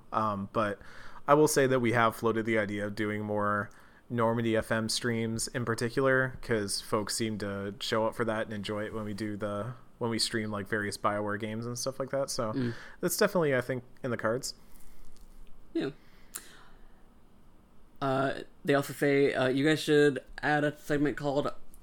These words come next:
Speaker 2: Hot Takes, where once in a while you fill your broadcast schedule a bit by having a shorter episode of a random game you feel like doing and unload all the hot takes. Give us, give us for a nice breather, maybe. So we did at one point talk about,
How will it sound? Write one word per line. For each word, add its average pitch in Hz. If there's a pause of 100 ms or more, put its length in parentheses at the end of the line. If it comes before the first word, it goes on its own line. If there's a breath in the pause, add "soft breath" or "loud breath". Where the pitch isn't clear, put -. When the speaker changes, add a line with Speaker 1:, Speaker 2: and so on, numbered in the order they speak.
Speaker 2:
Hot 156
Takes, 139
where 135
once 135
in 143
a 135
while 135
you 135
fill 143
your 135
broadcast 135
schedule 139
a 139
bit 143
by 143
having 147
a 139
shorter 156
episode 139 (160)
of 139
a 131
random 139
game 127 (440 soft breath)
you 131
feel 143
like 139
doing 131
and 127
unload 120
all 92
the 123
hot 113
takes. - (280)
Give 127
us, - (160)
give 131
us -
for 131
a 127
nice 120
breather, 131
maybe. 143 (540 loud breath)
So 143 (100)
we 147
did 226
at 151
one 156
point 131
talk 127
about, 120